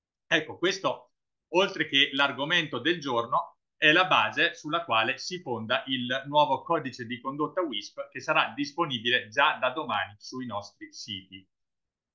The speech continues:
Anche questo argomento è chiaramente parte della riforma dello sport, riforma che sostiene l'importanza di nuovi modelli e codici di condotta.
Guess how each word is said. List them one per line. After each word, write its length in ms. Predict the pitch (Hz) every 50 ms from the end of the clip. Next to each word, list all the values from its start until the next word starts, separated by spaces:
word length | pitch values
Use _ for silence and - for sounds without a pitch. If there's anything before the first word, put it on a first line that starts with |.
| _ _ -
Anche 440 | 170 170 165 151 151 143 123 - -
questo 260 | 139 139 135 - -
argomento 640 | 123 113 120 120 131 135 127 123 120 120 110 - -
è 380 | 117 117 113 117 113 - _ _
chiaramente 720 | - 127 120 117 117 113 127 127 123 120 117 107 104 -
parte 420 | - 127 123 123 117 - 113 104
della 220 | 98 117 113 110 110
riforma 460 | 110 104 - - 123 113 107 110 110
dello 180 | 107 120 165 180
sport, 720 | 175 - - 131 131 - - - - 220 226 - - _ _ _ _ _ _ _ -
riforma 680 | - 147 170 170 - 202 208 190 - _ - 170 151 135
che 200 | - 151 147 143
sostiene 680 | - - 165 156 151 - - 190 196 180 160 131 117 117
l'importanza 1160 | 117 120 135 139 139 135 - 143 131 - - 165 156 131 123 117 - - 117 110 110 - - -
di 220 | 120 123 123 120 135
nuovi 300 | 139 151 147 135 127 120
modelli 640 | 120 123 120 139 143 139 120 117 107 110 113 113
e 240 | - 135 123 117 - -
codici 360 | 139 139 135 123 110 - 120
di 100 | 120 123
condotta. 840 | - 180 190 180 151 135 120 117 - - - - - - - -